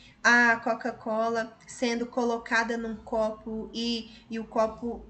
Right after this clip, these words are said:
fica gelado e escorrem aquelas gotinhas ali, aquilo desperta uma vontade muito grande de tomar Coca-Cola, né, geralmente. Tudo isso é o que é a força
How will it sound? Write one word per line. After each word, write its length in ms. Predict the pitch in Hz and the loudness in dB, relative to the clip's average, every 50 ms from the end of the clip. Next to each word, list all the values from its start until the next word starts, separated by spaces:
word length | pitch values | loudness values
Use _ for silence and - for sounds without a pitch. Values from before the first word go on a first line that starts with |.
| - - | -20 -20
fica 360 | - - 254 233 - 254 240 | -6 -4 -4 -2 0 0 0
gelado 760 | 233 226 247 240 233 220 214 208 214 220 226 220 214 202 220 | 0 2 2 0 2 2 2 2 4 4 4 2 2 -2 -4
e 120 | 226 226 233 | -6 -6 -8
escorrem 460 | 233 - - - 233 226 220 240 220 | -8 -10 -6 -2 -2 -2 0 -2 -6
aquelas 380 | 220 220 240 226 226 226 220 214 | -6 -4 -4 -4 -4 -4 -6 -6
gotinhas 680 | 220 220 220 214 - - 240 226 233 233 233 226 220 | -6 -6 -6 -4 -6 -6 -6 -4 -4 -4 -4 -4 -4
ali, 320 | 226 214 220 220 240 247 254 | -4 -6 -4 -4 -2 0 -2
aquilo 300 | 240 247 - 247 240 233 | -2 -2 -4 -4 -4 -4
desperta 580 | 208 220 233 - - - 226 220 233 233 - | -6 -6 -8 -10 -6 -2 -2 -2 -2 -2 -4
uma 140 | 240 233 226 | -4 -4 -4
vontade 560 | 220 226 226 226 220 - 240 214 226 208 - | -4 -6 -6 -6 -6 -6 -4 -4 -4 -4 -4
muito 240 | 226 220 240 240 330 | -4 -6 -6 -6 -8
grande 380 | 277 277 269 247 247 240 240 233 | -6 -4 -2 -2 -2 -2 -4 -4
de 40 | |
tomar 300 | - 262 262 254 247 254 | -6 -6 -4 -4 -6 -4
Coca-Cola, 600 | 254 262 247 - 254 254 - 392 453 415 262 233 | -4 -6 -8 -8 -10 -10 -8 -8 -6 -4 -4 -4
né, 180 | 220 220 220 220 | -4 -6 -6 -6
geralmente. 760 | 226 202 196 220 277 381 440 339 208 196 208 - - - _ - - - - - - - - _ _ _ | -6 -6 -6 -6 -6 -6 -6 -8 -6 -6 -8 -10 -12 -16 _ -20 -20 -20 -20 -20 -20 -20 -20 _ _ _
Tudo 280 | 269 285 269 294 269 | -2 -2 0 0 2
isso 340 | 254 254 269 277 269 - 262 | 2 2 2 0 0 -2 -2
é 40 | 240 | -2
o 60 | 240 | -2
que 160 | 247 - 226 | -4 -4 -4
é 20 | 220 | -4
a 80 | 226 | -4
força 640 | 226 - - - 240 226 220 233 220 - - 233 | -4 -10 -8 -4 -2 -2 -2 -2 -4 -4 -8 -8